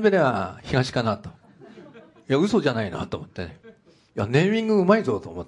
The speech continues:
思ってですね。まあ、そこ行ったんですね。えー、そこ行った時に、千回行った時にね、ちょっと帰った時に、ジェイアールで帰ったんですね。そしたらね、なんか事故かなんか起こったらしくて、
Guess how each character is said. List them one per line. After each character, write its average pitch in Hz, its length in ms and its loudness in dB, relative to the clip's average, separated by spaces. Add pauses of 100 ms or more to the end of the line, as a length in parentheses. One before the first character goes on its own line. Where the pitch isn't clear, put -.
思 95 100 -4
っ - 20 -4
て 92 160 -12
で 80 80 -10
す - 140 -12
ね。 92 180 -12 (640)
ま - 60 -4
あ、 - 40 0
そ 185 100 0
こ 196 80 6
行 196 80 -4
っ 196 40 -14
た 160 120 0
ん 95 80 -10
で 85 60 -18
す 90 80 -20
ね。 92 280 -6 (680)
え - 80 -4
ー、 110 40 -2
そ 190 120 -4
こ 226 100 2
行 220 80 -4
っ 220 40 -18
た 220 120 2
時 196 220 -2
に、 147 360 -4 (1500)
千 214 280 -2
回 247 180 0
行 233 80 -8
っ - 40 -18
た 220 120 -2
時 190 240 -8
に 190 100 -20
ね、 - 160 -16 (1000)
ち - 80 -8
ょ - 20 -8
っ - 20 -18
と 107 80 -8
帰 - 220 0
っ 208 80 -2 (280)
た 110 100 -2
時 95 240 -12
に、 95 320 -10 (640)
ジ 139 120 0
ェ 185 40 4
イ - 40 2
ア 190 60 2
ー - 20 -4
ル 139 120 -6
で 90 120 -10
帰 - 100 -12
っ - 60 -10
た - 140 -20
ん - 100 -20
で 98 60 -20
す - 120 -14
ね。 98 260 -8 (840)
そ - 120 -4
し 202 60 -10
た 208 100 -2
ら 131 160 -4
ね、 90 80 -10
な 127 140 -4
ん 285 100 -14
か 147 140 -6
事 170 120 -8
故 285 120 -4
か 214 120 -4
な 151 80 -8
ん 123 40 -14
か 107 100 -8
起 95 80 -8
こ 117 80 -10
っ - 40 -10
た - 160 -8
ら 98 120 -6
し - 80 -14
く - 120 -20
て、 98 400 -6